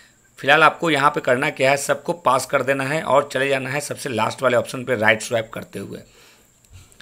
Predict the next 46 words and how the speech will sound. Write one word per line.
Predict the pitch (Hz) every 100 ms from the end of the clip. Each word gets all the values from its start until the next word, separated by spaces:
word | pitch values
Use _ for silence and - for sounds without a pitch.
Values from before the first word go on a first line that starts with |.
| - - _ 120
जो | 160
कि | 165 175 175 - -
आपका | 123 - -
अदर | 117 120
का | 123
ऑप्शन | 120 - 139
होगा। | 131 139
जैसे | 139 110 117
कि | 110
आप | -
देख | 123 127
रहे | 123
हैं, |
यहाँ | 113 120
पे | 117
अदर | 107 113
का | 110
ऑप्शन | - 113
आ | 101
गया | 101 110
है। | 147 - - - _ -
टोटल | 165 196
यहाँ | 185 175
पे | 170
हमें | 165 170 -
पांच | 123 127
ऑप्शन | 123 - 117
देखने | 98 113
को | 113
मिलेंगे, | 107 110 120 160 - - - -
लेकिन | 135 160
इसमें | 160 147 170
आपके | 151 156
सिर्फ | 175 131
दो | 113 127
ही | 165
काम | 123 113 113
के | 120
हैं | 151
आपके | - 113 123
फ़ोन | - 127 127
को |
अनलॉक | 117 110 110
करने | 110 101 101
के | 98
लिए। | 90 -